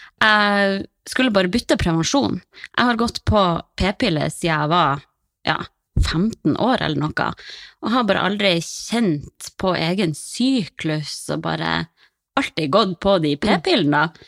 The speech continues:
Speaker 1: og egentlig trivdes greit med det, men så var jeg litt sånn, "Åh, kanskje jeg bare skal prøve litt uten", og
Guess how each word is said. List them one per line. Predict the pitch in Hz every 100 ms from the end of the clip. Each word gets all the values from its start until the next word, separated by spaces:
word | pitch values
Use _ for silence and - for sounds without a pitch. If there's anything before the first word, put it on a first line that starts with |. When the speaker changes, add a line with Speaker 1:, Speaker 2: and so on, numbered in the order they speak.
| - -
Speaker 1:
og | 147
egentlig | 170 320 - 113 -
trivdes | - 160 226 175 -
greit | 185 269 -
med | 165
det, | 180 240 170
men | 175
så | 214
var | 202
jeg | 160
litt | 170
sånn, | 135 -
"Åh, | - - -
kanskje | - 208
jeg | 185
bare | 165
skal | - 180 _ _ _ _ -
prøve | - 170 165 208 240 190 190 143
litt | 156 214 - -
uten", | 180 240 - - 214 160 151 156
og | 151